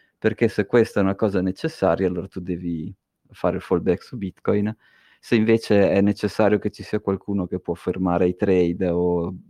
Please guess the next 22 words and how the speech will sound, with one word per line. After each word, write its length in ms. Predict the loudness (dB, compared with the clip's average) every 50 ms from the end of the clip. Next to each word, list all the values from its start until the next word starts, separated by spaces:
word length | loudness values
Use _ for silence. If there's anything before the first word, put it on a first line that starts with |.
| _ _
blacklistare 960 | _ -20 -20 -14 -6 -2 0 0 0 0 0 -2 -2 -2 -2 0 2 4 4 2
alcuni 380 | 2 0 0 -2 0 0 0
token 360 | 0 0 0 0 0 -4 -6
o 40 | -6
fare 240 | -4 -4 -6 -6 -4
cose 220 | -6 -6 -6 -4
del 120 | -4 -4 -4
genere, 560 | -2 -2 0 0 0 0 0 0 0 -2 -2 _ _ _ _ _ _ _ _
quello 240 | 0 2 4 4 6
è 60 | 4
molto 260 | 4 4 2 0 -2
più 140 | -4 -4 -2
facile 340 | 0 -2 -2 -2 0 -2 0
da 140 | 0 0 -2
fare 300 | -2 -2 -2 -2 -2 -4
su 260 | -4 -6 -8 -6 -6
Ethereum, 760 | -8 -8 _ -6 -4 -4 -4 -2 -2 -2 -2 -2 -2 -2 -4 -6
Solana 580 | -6 -4 -4 -4 -2 -2 -2 -2 -2 -2 -4 -4
o 60 | -8
chi 180 | -10 -14 -16 -12
per 200 | -10 -10 -8 -6
loro. 300 | -6 -8 -8 -8 -12